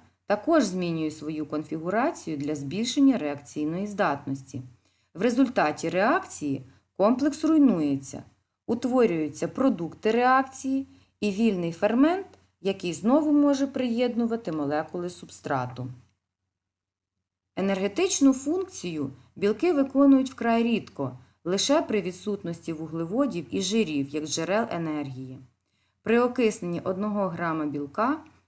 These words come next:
утворюється сімнадцять цілих шість десятих кілоджоулей енергії. Запасаюча функція. Її виконують резервні білки. Наприклад,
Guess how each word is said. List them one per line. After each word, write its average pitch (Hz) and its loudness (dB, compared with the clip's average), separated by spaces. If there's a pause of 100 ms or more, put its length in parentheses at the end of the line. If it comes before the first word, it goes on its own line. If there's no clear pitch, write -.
(120)
утворюється 160 -4
сімнадцять 165 -4
цілих 147 -2
шість 180 -4
десятих 175 -4
кілоджоулей 151 -4
енергії. 131 -6 (1400)
Запасаюча 202 0
функція. 143 -4 (480)
Її 226 2
виконують 254 2
резервні 185 0
білки. 165 -4 (520)
Наприклад, 214 0